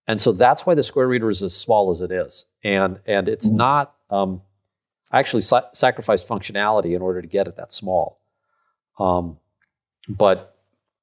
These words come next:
Speaker 1: yeah, my wife was the one who led me to Tokyo so that I would learn about the culture, the, the Japanese phone, and that influenced very heavily the design of the Square Reader.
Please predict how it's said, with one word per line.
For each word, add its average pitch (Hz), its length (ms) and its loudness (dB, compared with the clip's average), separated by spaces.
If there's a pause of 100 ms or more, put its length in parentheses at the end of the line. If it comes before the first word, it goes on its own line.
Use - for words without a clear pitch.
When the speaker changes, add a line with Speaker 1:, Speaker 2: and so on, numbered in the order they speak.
(380)
Speaker 1:
yeah, 107 180 6
my 95 140 4
wife 104 440 4
was 95 680 0 (760)
the 87 60 -8
one 92 140 2
who 101 100 0
led 95 160 4
me 98 100 0
to 98 80 0
Tokyo 185 720 0
so - 280 0
that 101 120 2
I 104 100 6
would 95 160 -4
learn 117 460 0 (440)
about 104 380 2 (240)
the 107 80 -6
culture, 110 560 0
the, 101 420 -12
the 98 140 2 (160)
Japanese 113 400 0
phone, 131 380 -4
and 107 180 -4
that 107 240 -2 (140)
influenced 104 600 0 (420)
very 113 160 4
heavily 101 260 4
the 87 120 -6
design 87 300 -4
of 85 80 -4
the 80 60 -8
Square 85 260 -4
Reader. 73 240 -8